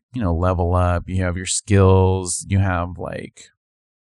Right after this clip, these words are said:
dialogue choices, so you can kinda change the outcome of things.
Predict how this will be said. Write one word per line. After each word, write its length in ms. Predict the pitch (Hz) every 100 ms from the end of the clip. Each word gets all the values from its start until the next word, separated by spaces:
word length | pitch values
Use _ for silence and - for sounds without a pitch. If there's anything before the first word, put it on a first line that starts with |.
| _ 92
dialogue 600 | 95 92 95 95 92 92
choices, 800 | - 95 92 - 92 90 92 87
so 100 | 92
you 180 | 92 92
can 160 | 95
kinda 220 | 90 95 85
change 360 | - 90 90
the 140 | 82 73
outcome 460 | 110 101 113 104
of 80 | 101
things. 680 | - 110 104 95 92 95 -